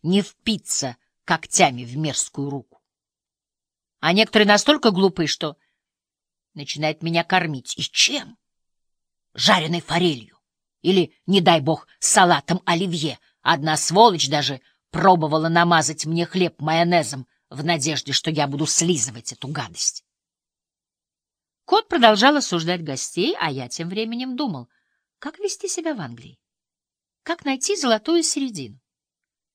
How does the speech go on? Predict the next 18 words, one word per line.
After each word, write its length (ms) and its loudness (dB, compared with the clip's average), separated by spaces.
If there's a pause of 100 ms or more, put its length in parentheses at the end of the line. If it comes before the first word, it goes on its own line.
(640)
Скажу 340 -4
честно, 340 -4
в 40 -20
те 140 -2
времена, 360 -4
когда 260 -6
я 160 -2
бился 460 -6 (320)
над 260 -6
диссертацией, 1040 0 (220)
англичане 600 2
казались 540 -2
мне 260 -6 (300)
более 460 6
церемонными 760 -2 (200)
и 100 -6
постоянно 760 2
думавшими, 800 -4